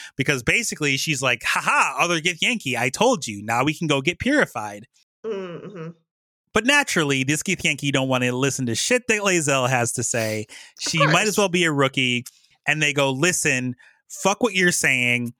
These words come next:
Speaker 1: We gotta find this weapon. It looks like this polyhedral thing, and it's got Githyanki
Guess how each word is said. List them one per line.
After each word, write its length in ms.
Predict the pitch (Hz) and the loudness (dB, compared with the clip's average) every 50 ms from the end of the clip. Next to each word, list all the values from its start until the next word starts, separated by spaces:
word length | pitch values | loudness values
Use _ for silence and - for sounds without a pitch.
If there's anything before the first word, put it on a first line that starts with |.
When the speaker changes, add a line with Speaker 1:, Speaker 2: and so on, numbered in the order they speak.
| _ _ _ _ - | _ _ _ _ -2
Speaker 1:
We 100 | 139 139 | 0 0
gotta 260 | 156 160 170 175 170 | 2 0 2 0 0
find 300 | - - 165 151 151 143 | 0 0 0 0 0 -2
this 100 | 131 123 | -4 -4
weapon. 540 | 131 127 117 113 - - - - - 220 240 _ _ _ _ _ _ _ _ _ _ - | -2 -2 -2 -2 -4 -12 -20 -20 -20 -20 -20 _ _ _ _ _ _ _ _ _ _ -2
It 120 | 139 135 | 0 2
looks 320 | 143 156 175 175 - - - | 4 2 2 2 0 0 2
like 220 | 175 160 151 - | 2 0 2 2
this 240 | 151 143 139 - - | 0 0 0 -2 -6
polyhedral 920 | - - - 151 160 175 180 170 156 180 175 151 139 143 151 147 135 - | -6 -2 0 0 2 2 0 0 -2 -2 -2 -2 0 0 0 0 0 0
thing, 540 | - 139 131 123 123 120 120 117 120 117 117 _ _ _ _ _ _ _ _ _ _ _ _ | 0 0 2 2 0 0 -2 -4 -6 -8 -8 _ _ _ _ _ _ _ _ _ _ _ _
and 200 | - 139 135 131 | 0 0 2 2
it's 140 | 123 120 - | 0 -2 -2
got 280 | - 156 147 151 147 139 127 | -2 0 0 0 0 -2 -2
Githyanki 540 | - 151 139 123 156 151 151 - 147 143 | -4 -2 0 0 0 -2 -2 -2 -4 -4